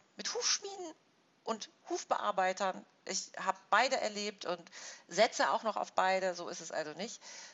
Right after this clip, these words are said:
und hab die runtergeschrieben und hab die meinem Göttergarten vorgelegt, wie gesagt, stolz wie ein Jagdhund, dass ich eine Woche vor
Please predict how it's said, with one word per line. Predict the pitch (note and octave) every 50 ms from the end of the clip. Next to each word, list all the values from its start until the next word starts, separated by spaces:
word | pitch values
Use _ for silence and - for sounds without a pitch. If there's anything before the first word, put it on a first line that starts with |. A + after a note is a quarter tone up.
| - - - _ -
und | G#3 G#3 G#3+
hab | A#3 - -
die | G3+
runtergeschrieben | G3+ F#3+ A3+ A#3 A#3 F3 D#3 E3 - - - F#3 F#3 F#3+ F#3
und | - F#3 F3 F3+
hab | F#3+ - -
die | F#3 F#3+ F#3 F#3 E3+ -
meinem | - F3 F3 F3 F3+
Göttergarten | F3 G3 G#3+ A#3 G3+ F3 F3+ - - -
vorgelegt, | - G#3 G#3+ A3 F3+ F3 F3 F#3 F#3 F#3 - - - - _ _ -
wie | - G3
gesagt, | F#3+ F#3 F3 F3 E3+ -
stolz | - - - F#3 F#3 G#3 G3 -
wie | - F#3
ein | F3+
Jagdhund, | C#3+ D#3+ D3+ - F#3+ - - - G3 F3+ G3
dass | F3+ -
ich | - - - -
eine | F3+ G#3+ B3 A#3+ G3+ F#3
Woche | F3 F3+ - F#3 E3+ D#3
vor | - - - - F#3 E3+ E3+ D#3 -